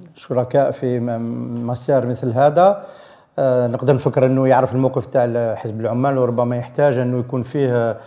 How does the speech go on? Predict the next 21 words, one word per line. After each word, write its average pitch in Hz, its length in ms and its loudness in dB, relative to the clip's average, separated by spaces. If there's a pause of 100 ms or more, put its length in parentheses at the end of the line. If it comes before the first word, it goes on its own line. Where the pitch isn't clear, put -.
(240)
آه، 127 280 -2
هذا 127 200 0
الصوت 127 320 2
هذا 135 300 4
أنه 135 260 0
يكون 123 580 0
متواجد 135 440 0
داخل، 120 440 0
داخل 123 220 -2
اللجنة 131 180 -4
اللي 120 160 -2
راح 113 80 -6
تخدم 117 320 -8
على، 113 240 -4 (480)
آه، 131 120 -4
تعديل 123 500 -2
النمط، 123 500 -2
آه، 120 840 -4
نمط، 123 400 -6
آه، 113 580 -8
مساندة 120 380 -8